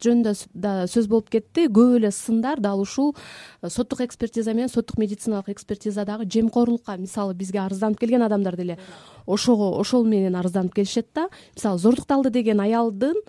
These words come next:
э, соттук медициналык экспертиза жок, зордукталган жок деген бүтүм чыгарып коюшу мүмкүн да. Ошол эле секелек кыздар, э, укугу тепселенип жаткан. Ошондой бүтүмдөр менен келгендер көп да, негизи элечи. А, эгерде бул, э, биригүү ишке ашканда ошол арыздануучулардын саны көбөйөбү дегенде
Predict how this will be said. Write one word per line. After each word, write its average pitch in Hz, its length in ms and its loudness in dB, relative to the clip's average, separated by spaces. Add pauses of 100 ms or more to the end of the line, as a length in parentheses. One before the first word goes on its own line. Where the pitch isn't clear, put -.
(420)
э, 180 60 -6
соттук - 320 0
медициналык 233 500 0
экспертиза 240 520 -4
жок, 220 160 0
зордукталган 220 540 0
жок 196 180 -2
деген 180 260 -4
бүтүм 180 200 -6
чыгарып 185 260 -10
коюшу 175 280 -6
мүмкүн 190 300 -4
да. 277 120 -6
Ошол 247 240 -2
эле 220 140 0
секелек 254 340 0
кыздар, 190 320 -4 (640)
э, 165 300 -10
укугу 185 300 -4
тепселенип 190 440 -4
жаткан. 165 340 -10 (380)
Ошондой 226 300 2
бүтүмдөр 254 420 4
менен 233 400 2
келгендер 220 440 4
көп 185 240 0
да, - 100 -16 (220)
негизи 170 300 -8
элечи. 214 340 -12 (520)
А, 160 260 -10
эгерде 285 360 2
бул, 190 720 0
э, - 40 -14
биригүү 220 400 2
ишке 214 220 -2
ашканда 196 500 -4 (240)
ошол 202 540 0
арыздануучулардын 208 760 -2
саны 208 280 0
көбөйөбү 262 400 6
дегенде 190 340 2